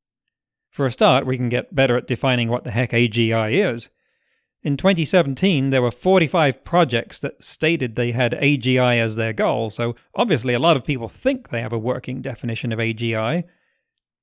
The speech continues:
But in truth, many of them may just be artificial narrow intelligence with a bow on top.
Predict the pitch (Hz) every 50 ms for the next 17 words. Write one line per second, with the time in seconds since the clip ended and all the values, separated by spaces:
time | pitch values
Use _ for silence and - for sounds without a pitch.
0 | _ _ _ - 156 160 160 170 160 - 269 285 233 - 220 226 254 240 220 208
1 | 180 175 196 185 185 185 190 185 180 160 - 175 180 175 - - - 165 160 -
2 | - 143 135 156 156 147 - 151 147 - - 156 143 135 127 127 143 143 143 131
3 | 123 120 120 120 117 117 - 120 117 117 113 117 113 117 127 - 127 113 110 107
4 | 123 113 113 117 117 113 - - 120 - -